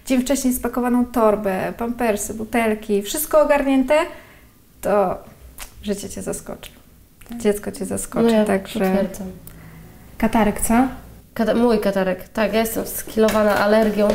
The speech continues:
Speaker 2: chorobami i te, no właśnie, choroby to jest jedna rzecz, kto-, ale generalnie wracając do tego, że dzieci wywracają, moim zdaniem w ogóle w życiu nie należy się spodziewać tego, że wszystko będzie tak, jak się chce, co mnie na przykład niezmiennie wkurza, bo jestem bliźniakiem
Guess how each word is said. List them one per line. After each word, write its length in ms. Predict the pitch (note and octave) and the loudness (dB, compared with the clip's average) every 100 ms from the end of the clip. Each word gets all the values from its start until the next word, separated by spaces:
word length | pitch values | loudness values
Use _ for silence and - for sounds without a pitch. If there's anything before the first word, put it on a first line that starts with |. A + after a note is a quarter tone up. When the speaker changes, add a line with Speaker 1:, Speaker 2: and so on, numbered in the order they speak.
| - | 2
Speaker 2:
chorobami 560 | G3+ G#3 G#3 G#3+ G3+ | 2 4 4 2 0
i 40 | - | -2
te, 220 | - - | -2 0
no 180 | C4 D4 | 2 4
właśnie, 280 | A#3+ A3+ A3 | 2 2 0
choroby 340 | B3 A#3 G3 | 2 2 2
to 80 | G#3+ | 0
jest 220 | A3 - | 0 0
jedna 280 | A3 G3+ G#3 | 0 2 0
rzecz, 200 | G3 G3+ | 0 -4
kto-, 200 | - - | -2 2
ale 160 | B3 B3+ | 4 6
generalnie 440 | C#4+ C#4+ C#4+ C4+ | 6 6 4 4
wracając 380 | B3 B3+ B3+ A#3 | 4 4 4 4
do 80 | A3+ | 2
tego, 260 | B3 A3 | 2 2
że 200 | A3+ A3+ | 4 4
dzieci 240 | A3+ B3 G#3 | 4 2 -2
wywracają, 540 | G#3 G#3 G#3 G3 F#3+ - - - | 0 0 0 0 0 -4 -14 0
moim 160 | B3 C4+ | 4 6
zdaniem 260 | C4+ C#4+ | 6 6
w 60 | C#4+ | 6
ogóle 240 | D4 A#3 | 6 4
w 60 | G#3+ | 6
życiu 280 | A3+ A#3 A3 | 4 4 4
nie 120 | A3 | 6
należy 360 | G#3+ G#3 G3+ G3 | 6 4 2 0
się 140 | G#3+ | -4
spodziewać 540 | - A3 G#3 G3 G3 | -4 0 2 2 0
tego, 260 | - G#3 G3+ | -2 -4 -6
że 220 | F3+ G3 | -4 -4
wszystko 260 | G3 G#3 - | -4 -8 -6
będzie 200 | G3+ G3 | -4 -2
tak, 100 | G3 | 0
jak 180 | G3+ - | -2 -4
się 120 | G3+ | -8
chce, 360 | - G3 F#3 - - - - - - | -2 0 0 -2 -10 -20 -20 -20 -4
co 120 | - | 0
mnie 160 | A3+ A3 | 4 4
na 140 | G#3+ | 4
przykład 240 | G#3+ A3 A3+ | 2 0 0
niezmiennie 560 | G3+ A3+ A#3 G#3+ G#3 | 2 4 6 4 2
wkurza, 380 | G#3 - G#3+ G3+ | -2 -2 0 0
bo 60 | F#3+ | -2
jestem 240 | G3 G3+ | -2 -4
bliźniakiem 720 | F3+ G3+ G#3 G3 G3 G#3 C4+ | -2 -2 0 0 0 0 0